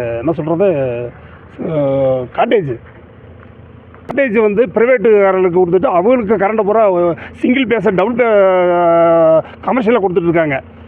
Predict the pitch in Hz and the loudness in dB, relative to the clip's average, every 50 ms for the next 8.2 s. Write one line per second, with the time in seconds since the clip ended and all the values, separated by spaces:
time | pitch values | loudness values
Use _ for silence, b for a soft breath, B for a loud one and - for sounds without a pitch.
0 | - - - - - 196 196 226 277 269 233 - - - 247 185 214 208 202 190 | -20 -20 -10 -4 -4 -2 0 0 0 -2 -2 -6 -6 -4 -2 0 0 0 2 0
1 | 185 180 180 170 170 165 165 160 160 - 180 277 180 233 214 202 190 190 180 175 | 0 0 0 2 2 4 2 2 0 0 -4 -2 -2 -2 -2 0 0 2 2 2
2 | 165 156 147 147 - B B B B B B - - 240 247 277 269 247 226 202 | 2 2 -2 -4 -4 B B B B B B -4 -2 0 0 0 0 0 0 -2
3 | 196 175 269 262 233 185 190 190 208 240 233 202 185 175 170 165 156 170 220 240 | -2 -2 -2 0 0 0 2 0 2 2 2 2 2 0 0 0 0 -2 -2 -2
4 | 294 240 208 247 262 233 202 196 196 190 175 170 160 160 156 151 135 139 - b | -2 -2 0 2 2 2 0 0 0 -2 0 0 0 2 2 0 0 -2 -4 b
5 | b b b b b b _ _ - - - - 208 208 170 160 185 262 240 202 | b b b b b b _ _ -20 -10 -6 -2 0 0 0 2 0 0 0 0
6 | 262 247 214 196 254 240 220 220 180 - 208 226 226 196 220 165 165 247 247 214 | 0 0 2 2 2 2 2 0 0 0 -2 -2 0 -2 -4 -2 -2 -2 -2 0
7 | 202 220 214 240 220 214 208 208 208 214 202 180 196 196 170 190 202 180 175 170 | 0 0 2 2 2 2 2 0 0 -2 0 0 0 0 0 0 0 0 0 0
8 | 170 208 - 403 | 0 0 -2 -2